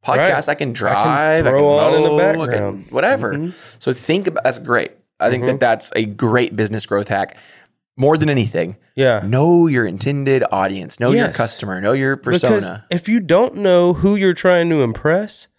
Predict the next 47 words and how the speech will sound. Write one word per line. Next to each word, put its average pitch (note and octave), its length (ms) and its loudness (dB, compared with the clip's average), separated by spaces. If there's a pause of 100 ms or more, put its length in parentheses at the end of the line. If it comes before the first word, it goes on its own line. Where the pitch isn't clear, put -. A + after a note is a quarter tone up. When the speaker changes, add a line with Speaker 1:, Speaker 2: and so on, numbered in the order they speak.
(300)
Speaker 1:
you E3 100 -6
could G3+ 160 -4
be G3+ 100 0
putting F#3+ 380 0
on F#3 140 4
the D#3+ 100 0
wrong D#3+ 340 2
clothes G3 320 -2
all F3 140 2
day F3+ 200 2
long. C3 300 -2
You A2+ 60 -6
know B2+ 120 -4
what C#3 80 -2
I - 20 -4
mean? E3 260 -6
Speaker 2:
That's - 180 -2
Speaker 1:
Uh, G#2 40 2
Speaker 2:
right. - 220 -2 (520)
I B2 60 -2
got F#3 100 2
a F#3 60 0
bonus B2 340 -2
one F#2+ 160 -8
for D#2 220 -4
'em. F#2 160 -8 (180)
Speaker 1:
Okay. C#3+ 300 0 (520)
Speaker 2:
I A#2+ 80 -4
think D#3 280 0
that C3+ 340 2
<laughs> - 600 -8
this D#3+ 140 -10
is A2+ 120 -4
a A#2 60 0
silly B2 420 -2
one, C3 220 -2
but A2 100 2
I A2+ 80 0
think A2+ 140 -6
it's G#2 100 -8
really G#2 180 0
important. F#2 440 -4 (220)
Speaker 1:
All A#2+ 60 -2
right. A2+ 140 2
Speaker 2:
And C#3+ 120 2
that B2+ 200 0
is G2+ 380 0